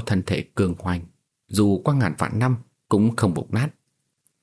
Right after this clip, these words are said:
Ta nhớ Cảnh Thất có thể luyện hóa thi thể, Không Bộc Kiệt có thần thông thi khôi, vừa có thể khiến thi thể chiến đấu, vừa giữ được vũ kỹ lúc sinh thời." Bác Quyến của Nam cau mày, "Phương pháp đó rất hiệu quả,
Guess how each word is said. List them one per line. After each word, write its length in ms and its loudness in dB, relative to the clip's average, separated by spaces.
Ta 100 2
nhớ 220 2
Cảnh 160 0
Thất 200 -4
có 160 0
thể 200 0
luyện 160 2
hóa 340 -2
thi 200 0
thể, 200 -4
Không 160 2
Bộc 180 0
Kiệt 180 0
có 160 0
thần 120 0
thông 240 0
thi 160 0
khôi, 340 -2
vừa 300 4
có 100 2
thể 180 0
khiến 200 2
thi 120 2
thể 260 -2
chiến 200 2
đấu, 280 0
vừa 280 2
giữ 140 0
được 260 -2
vũ 200 0
kỹ 320 2
lúc 240 0
sinh 240 0
thời." 160 -4
Bác 140 0
Quyến 140 4
của 140 2
Nam 220 2
cau 180 0
mày, 320 -2
"Phương 260 2
pháp 200 -4
đó 160 0
rất 140 0
hiệu 140 0
quả, 340 -6